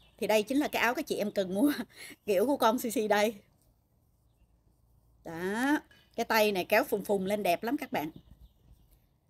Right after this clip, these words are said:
Chị em cần phải mua cái áo này để mặc với váy. Tại vì nó là bông, mặc được với váy đen, váy trắng, váy hồng, váy xanh, váy vàng, được hết tất cả.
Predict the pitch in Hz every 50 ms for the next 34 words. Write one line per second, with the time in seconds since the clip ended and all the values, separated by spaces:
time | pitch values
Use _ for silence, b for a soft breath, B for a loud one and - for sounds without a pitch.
0 | _ _ _ _ _ _ _ _ _ _ - 220 214 226 226 226 226 220 - -
1 | 202 190 180 180 175 196 226 254 233 208 - 170 202 220 254 294 254 190 175 170
2 | 160 156 175 214 180 - - 220 220 - 220 226 247 285 359 - - - - -
3 | _ - 196 190 196 185 202 240 262 202 190 208 226 233 226 226 214 - _ -
4 | 214 196 160 - - 180 175 202 247 262 220 247 254 277 226 233 214 214 214 208
5 | 196 190 - - 220 233 254 254 - 240 220 226 269 311 370 - _ - 220 233
6 | 302 277 - 208 180 170 143 147 135 - _ _ _ _ _ _ _ - 220 220
7 | 269 277 - - 254 262 254 254 269 240 - _ - - _ - - _ - 233
8 | 269 269 202 185 190 180 175 165 147 143 - _ _ - 165 151 - - 247 277
9 | - 269 - - 180 - - 202